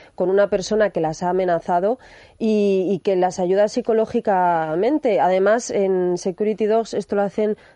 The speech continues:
de forma totalmente desinteresada, con lo cual hay que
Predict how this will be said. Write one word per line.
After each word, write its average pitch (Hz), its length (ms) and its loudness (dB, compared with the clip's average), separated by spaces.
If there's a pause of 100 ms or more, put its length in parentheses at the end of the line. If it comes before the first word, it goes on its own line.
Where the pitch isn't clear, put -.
de 185 100 -8
forma 202 240 -2
totalmente 190 480 0
desinteresada, 180 680 -2
con 202 100 0
lo 185 100 0
cual 208 280 0
hay 226 140 0
que 226 340 -2